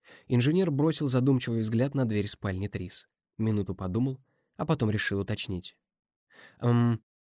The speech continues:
она вернулась к себе?» Ник вздохнул. «Да нет». Он скривился. «Грессе взбрело в голову поразвлечься, так что она нас покинула». Граниопол ошарашенно воззрился на землянина.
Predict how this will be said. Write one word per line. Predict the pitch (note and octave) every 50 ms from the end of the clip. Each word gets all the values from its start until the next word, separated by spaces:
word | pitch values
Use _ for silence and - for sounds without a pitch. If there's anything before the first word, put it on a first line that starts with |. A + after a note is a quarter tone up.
| _ -
она | A#2+ A#2+ C3
вернулась | B2+ C3 C3 C3 C3 C3 B2+ B2 -
к | -
себе?» | - - C#3+ D3 F3 F#3+ F3+ - _ _ _ _ _ _ _ _ _ _ _ _ _ _ _ _ _ _ _ _ _ _
Ник | - A2+ B2+ C#3 C3
вздохнул. | G#2 F#2 G#2 G2 - - F#2+ F2+ F#2+ A2 - _ _ _ _ _ _ _ _ _ _ _ _ _ _ _ _
«Да | G#2 G2+ A2 A2+
нет». | B2+ C#3+ E3 D#3+ - _ _ _ _ _ _ _ _ _ _ _ _ _
Он | - B2 A2
скривился. | G#2+ - - A2+ A#2+ A#2 A2 G2+ F#2+ - - - - - _ _ _ _ _ _ _ _ _ _ - - - -
«Грессе | - A2 C#3+ F3+ F#3+ F3+ - - C#3+
взбрело | B2+ B2 C3 D3+ D#3 D3+ C#3 B2
в | A#2
голову | B2+ D3 D#3 D#3 C3+ B2 G#2
поразвлечься, | G#2 A#2+ B2 B2 B2 C3+ D3 D3 C3 - - - - - - _ _ _ _ _ _ _ _
так | - E3 D3+
что | - - D#3
она | D3+ C#3+ D3
нас | C#3+ C#3 - -
покинула». | - C3 - - D3+ B2 G#2 F#2 E2+ - _ _ _ _ _ _ _ _ _ _ _ _
Граниопол | - G#2+ A2 A2+ A2 G#2+ G#2+ A#2 C3+ C#3 - G#2+
ошарашенно | G#2 G2+ - G#2+ A2 A#2+ A#2+ - - A2 G#2 G2
воззрился | G2+ G2+ G2 G2+ A2 A2+ A2+ - -
на | G#2 G2+
землянина. | F#2+ G2+ G2+ G2+ G2 F#2 F#2 F2+ F#2 F2+ - -